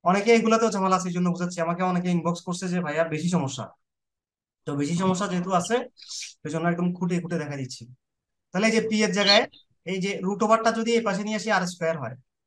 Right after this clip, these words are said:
root ওভারটা এই পাশে নিলে আর স্কয়ার হয়, আর স্কয়ার এর জায়গায় root over seven p বসাইলে তখন এই root over seven, root ওভারটা কেটে সেভেন হয়, আর এখানে পি স্কয়ার হয়। এই জন্য আমি লিখছি সেভেন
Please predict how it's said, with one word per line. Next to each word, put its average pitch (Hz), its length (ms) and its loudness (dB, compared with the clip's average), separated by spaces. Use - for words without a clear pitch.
root 170 140 -4
ওভারটা 196 280 0
এই 190 60 -2
পাশে 185 140 -2
নিলে 208 180 0
আর 196 160 6
স্কয়ার 185 260 0
হয়, 220 180 4
আর 170 180 4
স্কয়ার 190 280 -2
এর 196 60 -4
জায়গায় 190 300 2
root 175 140 4
over 202 200 0
seven 190 240 -2
p - 20 -2
বসাইলে 180 360 0
তখন 170 220 0
এই 202 100 -2
root 180 280 0
over 262 160 4
seven, 190 200 0
root 185 160 0
ওভারটা 202 220 0
কেটে 202 320 -4
সেভেন 180 300 2
হয়, 214 200 6
আর 185 180 4
এখানে 175 240 0
পি 185 120 -4
স্কয়ার 156 300 -8
হয়। 110 140 -8
এই 139 60 -12
জন্য 165 160 -2
আমি 170 140 2
লিখছি 180 320 -4
সেভেন 175 320 -2